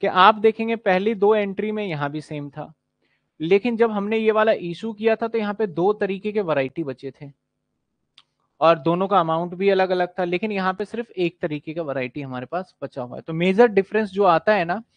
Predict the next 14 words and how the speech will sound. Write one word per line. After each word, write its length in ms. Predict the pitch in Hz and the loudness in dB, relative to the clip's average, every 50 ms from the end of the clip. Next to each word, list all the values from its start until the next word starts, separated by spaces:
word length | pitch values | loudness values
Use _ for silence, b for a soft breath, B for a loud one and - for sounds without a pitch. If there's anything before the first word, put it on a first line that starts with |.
| b b b b b b b b b _ | b b b b b b b b b _
जो 140 | 151 170 185 | -2 -2 0
method 420 | 185 180 175 175 175 190 226 220 214 | 2 4 2 2 4 2 0 0 -2
change 300 | - - 220 214 214 208 | -4 -4 -4 -4 -2 -2
होता 280 | 196 170 151 - 160 170 | -2 -2 0 0 0 0
है, 140 | 208 226 226 _ _ _ _ _ _ _ _ _ - | 0 -4 -10 _ _ _ _ _ _ _ _ _ -16
वो 300 | 139 143 170 202 226 226 | -6 0 4 4 4 4
लीफो 640 | 165 143 156 147 151 170 180 185 175 - 226 233 226 | 2 -2 -6 -4 -2 -2 -2 -4 -4 -2 0 0 0
और 240 | - - 190 190 190 | 0 0 -2 -2 -2
फीफो 460 | - - 190 180 175 - 214 226 233 | -4 -8 -8 -8 -6 0 2 2 2
चाहे 220 | 226 - 208 208 208 | 2 2 0 0 0
weighted 380 | 196 208 214 208 - 214 190 151 | 2 0 0 2 2 0 0 0
हो, 240 | 135 131 117 - - _ _ _ _ _ _ - | -4 -8 -10 -10 -12 _ _ _ _ _ _ 2
वो 60 | 185 | 6
आपको 320 | 196 196 196 - _ 240 | 6 6 6 4 _ -4